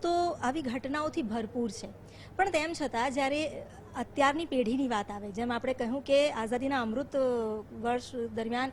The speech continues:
એ કાળ દરમિયાન હવે ફરી આપણે સનાતન અને આપણી પરંપરાઓ તરફ વળી રહ્યા છે. તો આવા જે ધર્મ સંમેલન થઈ રહ્યા છે, સંત સમિતિઓ થઈ રહી છે, સંત સંમેલન થાય છે, એ તરફ યુવા પેઢી પણ વળે, એ માટે શું કરવું જોઈએ?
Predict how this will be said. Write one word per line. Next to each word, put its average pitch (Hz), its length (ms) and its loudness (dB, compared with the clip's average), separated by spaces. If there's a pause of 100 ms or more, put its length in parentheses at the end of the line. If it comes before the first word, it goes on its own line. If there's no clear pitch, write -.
એ 330 200 2
કાળ 277 180 0
દરમિયાન 262 360 0
હવે 247 200 2
ફરી 247 280 -2
આપણે 269 280 0 (320)
સનાતન 247 380 2
અને 403 240 -2
આપણી 254 340 -2
પરંપરાઓ 254 600 0
તરફ 330 300 0
વળી 240 260 2
રહ્યા 208 260 0
છે. 208 180 -8 (280)
તો 294 80 2
આવા 254 240 4
જે 381 260 0
ધર્મ 277 320 0 (220)
સંમેલન 285 440 -2
થઈ 262 160 0
રહ્યા 226 240 -2
છે, 233 180 -2
સંત 269 340 -4
સમિતિઓ 240 480 -2
થઈ 233 140 -4
રહી 226 100 0
છે, 240 120 -8
સંત 233 280 -6
સંમેલન 233 480 -2
થાય 220 220 -4
છે, 233 180 -6 (560)
એ 359 420 2
તરફ 330 260 4 (200)
યુવા 247 300 2
પેઢી 381 260 4
પણ 381 220 0
વળે, 247 280 4 (320)
એ 415 80 2
માટે 453 240 0
શું - 180 0
કરવું 214 260 -2
જોઈએ? 208 260 -4